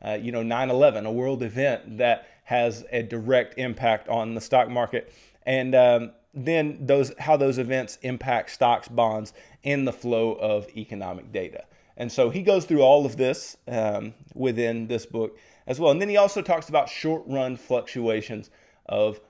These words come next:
stocks. And obviously, if you're going to write a book entitled Stocks for the Long Run, you need to talk about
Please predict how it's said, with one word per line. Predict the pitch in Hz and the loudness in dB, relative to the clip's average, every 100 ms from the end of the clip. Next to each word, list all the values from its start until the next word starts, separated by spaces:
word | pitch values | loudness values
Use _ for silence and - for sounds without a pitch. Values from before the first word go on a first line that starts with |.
| _ | _
stocks. | - 127 104 - | 2 2 2 -2
And | 117 | 0
obviously, | 131 127 117 127 | 0 0 -2 -4
if | 117 | -2
you're | 139 | -2
going | 131 131 | -2 -6
to | 117 123 113 _ _ | -4 -6 -8 _ _
write | 120 143 151 | 0 6 6
a | 135 | 6
book | 123 143 143 - - | 4 0 0 -10 -10
entitled | 131 120 135 131 123 101 | -10 2 2 4 0 -8
Stocks | - - 131 - - | -6 2 2 2 -6
for | 147 147 | -4 -2
the | 143 | 0
Long | 135 139 131 | 2 2 2
Run, | 165 147 135 | 0 0 0
you | 135 | -4
need | 143 139 | -4 -4
to | |
talk | 117 135 127 | -2 -2 0
about | 127 127 - | 2 2 2